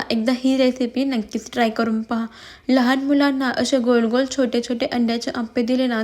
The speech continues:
तर ते अगदीच आवडीने खातील. तर पहा, आता हे सर्व आप्पे आपण या पॅनमधून काढून घेऊयात. तर मंडळी, तुम्हाला एक निवेदन आहे की तुम्ही आपला हा व्हिडिओ कोणत्या शहरातून किंवा मग कोणत्या गावातून पाहत आहात,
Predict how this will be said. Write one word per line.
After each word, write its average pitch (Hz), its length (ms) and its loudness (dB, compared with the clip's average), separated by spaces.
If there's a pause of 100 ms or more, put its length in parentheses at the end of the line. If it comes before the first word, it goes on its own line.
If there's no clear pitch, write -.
तर 240 160 -2
ते 247 80 -4
अगदीच 233 500 -4
आवडीने 220 460 0
खातील. 226 340 -2 (680)
तर 254 100 2
पहा, 247 420 -2
आता 247 200 -2
हे 247 160 0
सर्व 240 440 0
आप्पे 240 300 -2 (100)
आपण 226 280 -2
या 233 180 0
पॅनमधून 226 840 -2
काढून 214 380 0
घेऊयात. 220 480 -2 (1160)
तर 254 160 6
मंडळी, 247 460 4
तुम्हाला 240 420 0
एक 269 120 -2
निवेदन 240 400 2
आहे 233 260 0
की 220 160 -4
तुम्ही 240 240 -2
आपला 247 360 0
हा 240 280 0
व्हिडिओ 233 420 0
कोणत्या 226 460 0
शहरातून 247 680 -2
किंवा 247 180 0
मग 240 160 -2
कोणत्या 254 320 0
गावातून 233 520 0
पाहत 254 400 -2
आहात, 254 260 -4